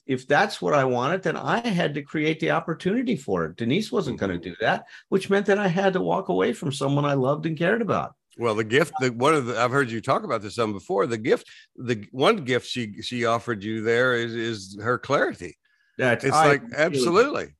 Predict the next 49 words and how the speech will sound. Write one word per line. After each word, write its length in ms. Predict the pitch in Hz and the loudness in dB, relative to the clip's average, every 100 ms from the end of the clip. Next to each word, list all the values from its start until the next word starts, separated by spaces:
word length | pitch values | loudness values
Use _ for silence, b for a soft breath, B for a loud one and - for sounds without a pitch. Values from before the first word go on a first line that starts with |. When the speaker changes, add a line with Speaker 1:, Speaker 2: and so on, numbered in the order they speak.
| _ | _
Speaker 1:
That's 200 | 110 - | -8 -4
right. 260 | 117 95 80 104 | 0 0 0 0
And, 200 | 117 135 | 2 4
and 400 | 139 147 131 139 | 4 2 2 2
today 300 | 160 180 160 | 4 6 6
I, 300 | 143 131 - b - | 6 4 0 b -4
I 100 | 120 | 2
couldn't 240 | 185 185 | 4 4
appreciate 520 | 190 175 170 175 147 | 4 2 2 4 6
it 140 | 139 123 | 6 4
at 120 | 107 | 0
the 80 | 143 | -4
time. 360 | 131 120 101 | 0 0 0
I 140 | 95 87 | -2 -2
hated 320 | 127 135 107 | 0 0 -2
it. 60 | 87 | 0
Speaker 2:
No. 420 | 440 123 - - _ - | 0 0 -4 -14 _ -4
Speaker 1:
I 80 | 131 | 0
was 180 | 123 - | 0 4
so 180 | 180 | 6
Speaker 2:
I 60 | 165 | 6
Speaker 1:
mad 320 | 151 135 117 | 2 2 2
about 320 | 98 98 85 | -2 -4 -4
it, 100 | 76 104 | -6 -2
you 120 | 107 | 2
know, 200 | 110 113 | 4 4
and 80 | 117 | 4
all 140 | 117 | 4
that 180 | 113 101 | 4 2
stuff 340 | - 170 139 107 | 0 2 2 0
and 140 | 101 | -2
blamed 360 | 143 170 160 110 | 2 2 2 -2
her. 160 | - B B | -6 B B
See, 120 | - | 0
that's 260 | 175 226 - | 2 2 4
the 120 | 185 | 4
other 160 | 170 151 | 4 4
thing 180 | 151 120 | 2 2
I 40 | |
wanna 200 | 117 123 | 2 2
really 220 | 123 147 | 2 2
make 240 | 127 117 110 | 2 0 -2
a 80 | |
note. 260 | 98 85 - b b b b _ _ _ 185 | -2 -4 -6 b b b b _ _ _ 8
If 320 | 190 180 165 | 8 8 2
you 240 | 180 240 | 4 4
find 480 | 214 202 190 190 143 | 4 4 6 6 4
yourself 540 | 139 120 - 120 101 - | 0 -2 0 0 0 -6
blaming, 1040 | 127 131 139 170 180 170 131 92 76 | -10 -4 0 2 2 2 0 -2 -4